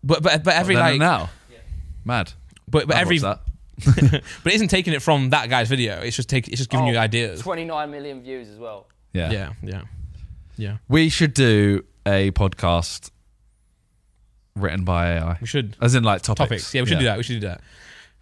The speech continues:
Speaker 1: Yeah, I mean, I, I'm, I'm gonna do on my channel, I'm gonna do, um, I did, I did a song with it. Right, right, right here, look, right. To tell it to write a sixteen bar rap verse.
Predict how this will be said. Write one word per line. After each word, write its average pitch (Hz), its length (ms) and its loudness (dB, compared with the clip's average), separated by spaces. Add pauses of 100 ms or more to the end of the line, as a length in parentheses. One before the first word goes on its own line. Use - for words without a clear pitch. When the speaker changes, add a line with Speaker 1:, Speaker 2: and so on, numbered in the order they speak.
(120)
Speaker 1:
Yeah, 151 180 4
I 156 40 4
mean, 170 100 4
I, - 120 2
I'm, 165 140 4
I'm 175 100 4
gonna 175 140 4
do 160 80 2
on 151 40 2
my 147 60 2
channel, 139 240 4
I'm 131 60 2
gonna 131 160 4
do, 127 480 4
um, 117 580 4 (1500)
I - 40 -4
did, 123 140 -2
I 117 80 -2
did 127 80 0
a 120 60 0
song 131 240 0
with 104 120 -2
it. 98 120 -8 (200)
Right, 170 160 -2
right, 214 240 2
right 196 240 2
here, 147 160 2
look, 107 120 -6
right. 151 280 2 (540)
To - 80 -10
tell 180 180 4
it 131 80 -2
to 135 80 0
write 147 300 4
a 135 40 2
sixteen 143 460 0
bar 127 200 6
rap 123 180 4
verse. 110 500 -2